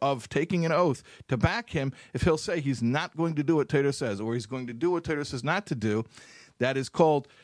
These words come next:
swearing in vain, because there's no way that that could ever be effective. It's just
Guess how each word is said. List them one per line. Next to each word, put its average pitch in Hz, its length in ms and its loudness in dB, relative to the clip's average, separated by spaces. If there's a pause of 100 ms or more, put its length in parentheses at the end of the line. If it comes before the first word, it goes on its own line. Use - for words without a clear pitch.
(120)
swearing 147 560 -2
in 165 140 0
vain, 202 300 0
because 143 340 -2 (420)
there's 123 180 -2
no 135 160 2
way 123 300 2
that 113 160 -2
that 101 180 -4
could - 220 -4
ever 104 220 -2
be 123 100 2
effective. 131 540 0
It's - 160 -12
just - 300 -6